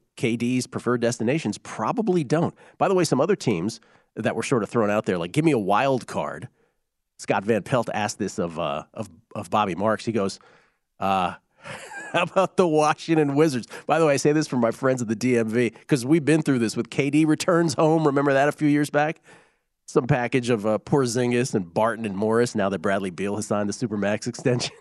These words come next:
<laughs> It's not gonna happen. But wouldn't that be something? And then teams that, like, no, it just can't happen. New York, there's no way that Brooklyn's gonna send K D to the Knicks. And then Memphis,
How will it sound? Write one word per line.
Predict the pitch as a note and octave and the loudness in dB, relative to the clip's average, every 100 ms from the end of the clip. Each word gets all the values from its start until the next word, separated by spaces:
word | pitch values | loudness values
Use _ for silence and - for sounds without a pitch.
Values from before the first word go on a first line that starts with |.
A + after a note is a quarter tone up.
| - | -20
<laughs> | - - | -20 -8
It's | F#3+ - - | -8 -8 -6
not | F#2 - | -6 -6
gonna | F2+ | -8
happen. | E2 E2 D#2+ - E2 - _ _ _ _ _ _ _ _ _ _ _ | -4 -4 -4 -8 -12 -12 _ _ _ _ _ _ _ _ _ _ _
But | F#2+ | -2
wouldn't | A2+ F#2+ | -2 -2
that | G2+ G2+ | -4 -6
be | D2+ | -8
something? | - D2+ - E2 - _ _ _ _ _ _ | -8 -10 -8 -10 -10 _ _ _ _ _ _
And | E3 | 2
then | F3+ | 2
teams | C#3+ F3 G#3 F#3 | 2 0 2 2
that, | D#3 C#3 | 0 0
like, | A#2 A2+ | 0 -2
no, | G2+ A#2+ B2+ D3 D#3 D3 | 0 2 4 4 2 0
it | G#2 | -2
just | G#2+ - | -4 -4
can't | - A#2 | -2 -2
happen. | B2 A#2+ C#3+ | -2 0 2
New | D#3+ | 4
York, | C#3+ B2+ C#3 - | 4 2 2 0
there's | A2 G2 | -4 -2
no | A#2+ C3 B2+ | -2 0 2
way | B2+ A#2+ A2+ B2 | 2 2 2 2
that | A#2 E2 | 0 -2
Brooklyn's | A2 - B2 A#2 | -4 -2 -2 0
gonna | A2 | -4
send | - A#2 A2 | 0 -2 0
K | - G2+ | -2 -2
D | A2 | -4
to | G#2+ | -4
the | D#2+ | -6
Knicks. | D#2+ F2+ - - _ _ _ _ _ _ _ _ _ _ _ _ _ _ | -6 -6 -8 -18 _ _ _ _ _ _ _ _ _ _ _ _ _ _
And | C#3 | 2
then | C#3+ G#2+ A#2 | 4 4 4
Memphis, | G3 D#4+ C3 F2+ - | 2 2 0 -2 -6